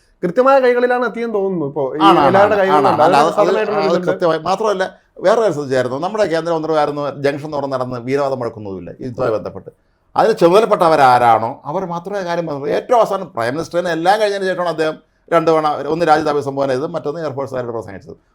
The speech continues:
Speaker 2: അതല്ലാതെ ജംഗ്ഷൻ തുറന്ന് നടന്ന് അല്ലെങ്കിൽ വ-, വ-, പൊ-, പൊതുയോഗം വിളിച്ചു കൂട്ടിയിട്ട് ഒന്നും പറയുന്നില്ല. കേന്ദ്രമന്ത്രി ആരും പ്രതികരിച്ചിട്ടില്ല ഈ വിഷയത്തിലൊന്നും.
Speaker 1: അതെ.
Speaker 2: അവര് അത്, അത് നടത്തിക്കുക എന്നുള്ളത് ഡിഫൻസിന്റെ ജോലിയാണ്. അവർ കൃത്യമായിട്ട് ചെയ്യുന്നുണ്ട്. അവരെ കാര്യത്തിൽ ഇടപെടാതിരിക്കുക. അവര് ക-, ചെയ്ത് അവരുടെ ദൗത്യം പൂർത്തിയാക്കിയിട്ട്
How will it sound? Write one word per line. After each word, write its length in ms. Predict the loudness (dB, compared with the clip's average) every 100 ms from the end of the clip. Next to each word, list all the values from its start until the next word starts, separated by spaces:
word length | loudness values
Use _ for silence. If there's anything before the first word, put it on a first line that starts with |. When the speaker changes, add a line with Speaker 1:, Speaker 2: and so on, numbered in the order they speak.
| -4
Speaker 2:
അതല്ലാതെ 560 | -2 0 2 2 0 -6 _ _
ജംഗ്ഷൻ 340 | 2 2 2 -4
തുറന്ന് 240 | -4 -4
നടന്ന് 180 | -4 -4
അല്ലെങ്കിൽ 200 | -8 -10
വ-, 280 | -8 -6 -4
വ-, 260 | -6 -6
പൊ-, 120 | -6
പൊതുയോഗം 340 | -4 -2 0 -2
വിളിച്ചു 200 | -4 -6
കൂട്ടിയിട്ട് 440 | -6 -8 -8 -10 -12
ഒന്നും 380 | -14 -12 -10 -6
പറയുന്നില്ല. 280 | -6 -6
കേന്ദ്രമന്ത്രി 400 | -6 -4 -4 -4
ആരും 220 | -4 -4 -6
പ്രതികരിച്ചിട്ടില്ല 480 | -8 -8 -10 -8
ഈ 20 | -8
വിഷയത്തിലൊന്നും. 500 | -8 -10 -12 -12 -18 -20
Speaker 1:
അതെ. 100 | -20 _ _ _ -4
Speaker 2:
അവര് 140 | 2 4 6 4 0 -2
അത്, 160 | -2 2
അത് 360 | 2 4 4 2 -6 -18 -4
നടത്തിക്കുക 440 | 0 0 0 0
എന്നുള്ളത് 340 | 0 0 -2 0
ഡിഫൻസിന്റെ 420 | -2 -2 -6 -2
ജോലിയാണ്. 420 | 0 0 -2 -4
അവർ 160 | -6 -8
കൃത്യമായിട്ട് 320 | -10 -10 -10
ചെയ്യുന്നുണ്ട്. 360 | -10 -12 -12 -10
അവരെ 180 | -6
കാര്യത്തിൽ 240 | -4 -2 -2
ഇടപെടാതിരിക്കുക. 440 | 0 0 -2 -2
അവര് 220 | -2 -2
ക-, 180 | -6 -10
ചെയ്ത് 280 | -8 -4 -4
അവരുടെ 400 | -4 -6 -2 2
ദൗത്യം 280 | 4 2 -2
പൂർത്തിയാക്കിയിട്ട് 600 | -2 0 0 0 -2